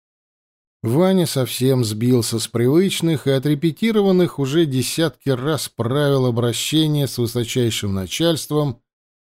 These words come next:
и застыл, словно болванчик-истукан, с вытаращенными и испуганными глазами.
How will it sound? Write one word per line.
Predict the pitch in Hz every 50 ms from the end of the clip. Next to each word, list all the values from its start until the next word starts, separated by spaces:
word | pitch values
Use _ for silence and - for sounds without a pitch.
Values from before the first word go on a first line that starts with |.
| _ _ _ _ -
и | 110
застыл, | 123 131 175 190 175 - - 247 247 240 208
словно | - - 165 180 202 196 185 180 175
болванчик-истукан, | 151 135 143 143 143 143 147 160 175 170 - - 139 120 - 127 117 - - 120 107 - - 160 165 160 147 123
с | - -
вытаращенными | 113 127 160 175 170 170 156 143 - - - 147 143 143 143 143 147 143 139 -
и | - 180 196 180
испуганными | 135 - - - - 135 135 127 127 123 120 120 117 113
глазами. | 107 113 113 110 107 95 95 107 107 101 92 87 82 73